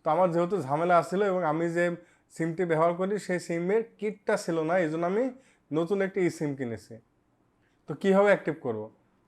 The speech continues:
চলুন বেশ আপনাকে দেখাই আপনি কীভাবে iPhone-এ এই eSIM-টা অ্যাক্টিভ করবেন। তো বেশ আপনাকে iPhone-এ অ্যাক্টিভ করার জন্য সর্বপ্রথমে আপনাকে কী করবেন? ফোনের সেটিং on করবেন। তো বেশ আপনারা আপনার iPhone থেকে সর্বপ্রথমে কী করবেন? সেটিং ওপেন করবেন। তার মানে আমাদের সেটিংটি ওপেন করলাম।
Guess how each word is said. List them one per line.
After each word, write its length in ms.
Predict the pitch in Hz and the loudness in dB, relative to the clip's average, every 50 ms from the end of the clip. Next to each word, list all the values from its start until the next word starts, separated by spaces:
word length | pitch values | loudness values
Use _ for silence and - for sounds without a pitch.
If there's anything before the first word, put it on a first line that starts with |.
| _ _ _ | _ _ _
চলুন 260 | - 175 190 196 190 | 0 0 2 2 2
বেশ 140 | 190 180 165 | 0 0 0
আপনাকে 340 | 196 180 175 185 180 190 196 | -2 -2 -2 -2 -4 -4 -2
দেখাই 280 | 180 175 160 156 185 185 | -2 -2 0 2 2 2
আপনি 220 | 180 185 196 190 | 2 0 -2 -6
কীভাবে 340 | - - 180 170 170 185 214 | -4 0 2 2 2 2 2
iPhone-এ 580 | 196 170 165 165 160 - 175 180 196 226 262 262 - - _ _ _ _ _ _ - 143 | 2 2 2 0 -2 -2 -2 -2 0 -2 -2 -6 -10 -16 _ _ _ _ _ _ -4 -2
এই 180 | 143 147 160 | 0 0 0
eSIM-টা 280 | 170 165 - 180 180 175 | 0 0 -2 -4 -2 0
অ্যাক্টিভ 320 | 220 202 170 - - 151 143 - | 0 0 0 0 -4 -8 -8 -8
করবেন। 280 | - 117 107 107 104 117 _ _ _ _ _ _ _ _ _ - | -8 -8 -8 -8 -10 -14 _ _ _ _ _ _ _ _ _ -6
তো 80 | 156 | -6
বেশ 120 | 156 147 175 | -2 -2 -2
আপনাকে 600 | 165 160 175 185 175 175 202 202 180 151 156 156 | -2 -2 -2 -4 -2 0 0 2 2 2 2 0
iPhone-এ 220 | 156 - 180 175 | -2 -4 -2 0
অ্যাক্টিভ 340 | 190 185 170 - - 185 180 - | 0 0 0 0 -4 -6 -6 -2
করার 200 | 185 185 185 180 | -2 0 0 0
জন্য 140 | 190 196 | -2 -6
সর্বপ্রথমে 560 | 180 - 175 175 175 170 165 165 165 - 180 180 | -6 -4 -4 -4 -4 -4 -6 -8 -6 -4 -4 -4
আপনাকে 340 | 175 180 196 175 - - | -2 -4 -6 -8 -8 -8
কী 60 | 185 175 | -6 -6
করবেন? 340 | 185 175 185 208 247 247 240 - _ _ _ _ _ _ - | -4 -4 -2 -4 -4 -6 -8 -12 _ _ _ _ _ _ -6
ফোনের 180 | 160 165 175 | -4 -4 -4
সেটিং 380 | 165 - 175 156 175 170 165 147 | -2 -4 -4 -4 -2 -2 -2 -2
on 80 | 135 123 | -2 -4
করবেন। 380 | 117 123 113 107 107 107 113 - _ _ _ _ _ _ _ _ _ | -6 -8 -8 -8 -8 -12 -14 -20 _ _ _ _ _ _ _ _ _
তো 100 | - 160 | 0 0
বেশ 120 | 160 156 170 | 2 2 2
আপনারা 300 | 156 - - 185 185 180 | 0 0 2 2 2 2
আপনার 460 | 175 185 185 190 190 185 160 156 160 | 2 0 -2 0 2 2 2 2 2
iPhone 280 | 160 160 175 175 180 | 0 -2 -4 -6 -4
থেকে 240 | 151 190 180 196 208 | -4 -4 -2 -2 -2
সর্বপ্রথমে 640 | 196 - 185 180 180 175 170 170 156 - 180 185 165 | -2 -2 -4 -4 -4 -4 -4 -6 -6 -4 -4 -4 -4
কী 160 | - 190 180 | -6 -6 -4
করবেন? 400 | 175 175 170 185 208 233 240 240 - _ _ _ _ _ _ _ | -4 -4 -2 -2 -4 -4 -6 -8 -14 _ _ _ _ _ _ _
সেটিং 380 | - - - 165 156 202 190 190 | -10 -2 -2 0 2 2 2 2
ওপেন 260 | 180 156 160 143 131 | 2 0 0 -2 -2
করবেন। 180 | 123 120 117 117 | -2 -4 -2 -2
তার 120 | 131 131 | -2 -2
মানে 120 | 143 151 | 0 -2
আমাদের 220 | 160 165 175 190 190 | -2 -2 -2 -2 -2
সেটিংটি 420 | 185 - 170 165 180 180 180 180 | -2 -4 -4 -2 -2 -2 -2 -2
ওপেন 240 | 185 160 165 139 123 | -2 -2 -2 -4 -4
করলাম। 340 | 120 113 110 110 107 107 | -4 -6 -8 -8 -10 -12